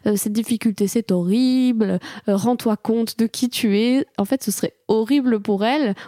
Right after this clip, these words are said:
ou pour lui et je pense que ça ne l'aiderait pas du tout. Et ben, c'est un peu ce qu'on a tendance à faire avec nous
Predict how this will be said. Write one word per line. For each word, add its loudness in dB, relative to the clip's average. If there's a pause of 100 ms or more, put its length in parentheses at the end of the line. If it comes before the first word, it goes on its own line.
ou 0
pour -2
lui 2 (240)
et 2
je -6
pense 0
que 0
ça 0
ne 0
l'aiderait 0
pas -2
du -2
tout. -2
Et 0
ben, -2
c'est -2
un 0
peu -2
ce -6
qu'on 0
a 0
tendance 0
à 0
faire -2
avec 0
nous 2